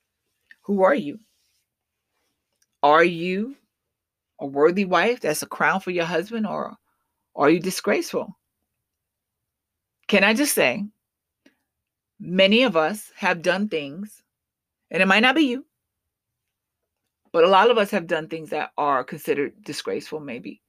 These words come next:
Just the way in that we treat him, the way that we talk to him, the things that we've done, right? So the first step in that is acknowledging it, owning it,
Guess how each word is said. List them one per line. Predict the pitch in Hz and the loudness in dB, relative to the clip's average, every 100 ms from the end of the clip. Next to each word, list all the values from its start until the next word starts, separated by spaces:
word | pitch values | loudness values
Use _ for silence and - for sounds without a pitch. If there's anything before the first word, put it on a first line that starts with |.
| _ _ | _ _
Just | 165 - | -6 -4
the | 175 | 2
way | 165 165 | 4 4
in | 165 | 2
that | 160 123 | 0 0
we | 180 | -4
treat | - 208 | -2 -4
him, | 175 147 135 | -4 -8 -2
the | |
way | 143 151 | 2 4
that | 156 | 4
we | 156 | 0
talk | 156 190 170 | -2 -2 -2
to | - | -6
him, | 139 135 | -8 -6
the | 135 | -4
things | 165 165 | -4 -2
that | 160 | 0
we've | 143 160 | 2 0
done, | 151 170 113 208 - _ _ _ _ _ _ _ | 2 2 2 -6 -12 _ _ _ _ _ _ _
right? | - 151 214 - _ _ _ _ _ _ _ _ _ _ - | -2 0 0 -4 _ _ _ _ _ _ _ _ _ _ -10
So | - 202 175 127 - _ _ _ _ _ _ _ _ _ _ - | 2 4 6 4 2 _ _ _ _ _ _ _ _ _ _ -2
the | 160 | 0
first | - 233 254 | 4 4 4
step | 285 220 - | 0 0 -2
in | 185 | -4
that | 180 160 | 0 0
is | 147 151 | 0 -4
acknowledging | - 165 160 156 185 175 170 | -4 -2 -2 -2 -4 -8 -10
it, | 214 _ _ | -14 _ _
owning | 151 160 165 | -8 -6 -4
it, | 180 | -6